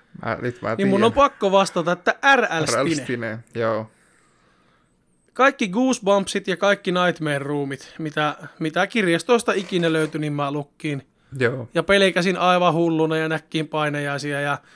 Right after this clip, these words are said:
Speaker 2: osassa oli niin pelottavaa kansikuvakin, että ne piti laittaa sitten ylös alasin lattialle, ettei vahingossakaan kattonut sitä, kun
Speaker 1: Hmm.
Speaker 2: pimeässä huoneessa, kun olisi kattonut sitä Elävien nukkejen yö, se
Speaker 1: Niin se olisi
Speaker 2: kansi.
Speaker 1: tullut,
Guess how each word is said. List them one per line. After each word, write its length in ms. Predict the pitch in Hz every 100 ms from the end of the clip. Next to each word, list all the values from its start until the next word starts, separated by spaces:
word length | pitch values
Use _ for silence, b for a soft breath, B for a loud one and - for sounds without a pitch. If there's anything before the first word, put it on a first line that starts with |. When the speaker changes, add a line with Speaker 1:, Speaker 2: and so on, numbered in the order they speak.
| B B B -
Speaker 2:
osassa 300 | 165 214 190
oli 120 | 190
niin 160 | 196
pelottavaa 460 | 196 190 185 196 190
kansikuvakin, 800 | - 233 208 185 - 254 214 160
että 160 | 160 180
ne 80 |
piti 220 | 180 196 202
laittaa 280 | 202 233
sitten 180 | 202 - 277
ylös 320 | 262 226 170
alasin 320 | 156 151 165
lattialle, 420 | 180 - 180 165
ettei 220 | 170 190
vahingossakaan 480 | 214 247 196 180 208
kattonut 420 | - 294 - 190 -
sitä, 100 | 180
kun 180 | 185 B B
Speaker 1:
Hmm. 300 | 151 131 120
Speaker 2:
pimeässä 380 | 233 262 240 226
huoneessa, 300 | 220 247 226
kun 40 | 226
olisi 120 | 220
kattonut 380 | 247 240 214 202
sitä 220 | 208 190 B B B
Elävien 460 | - 262 214 196 196
nukkejen 480 | 214 220 175 156 160
yö, 220 | 180 165 135
se 140 | - 196
Speaker 1:
Niin 80 |
se 60 | 139
olisi 160 | 208 147
Speaker 2:
kansi. 0 |
Speaker 1:
tullut, 180 | 139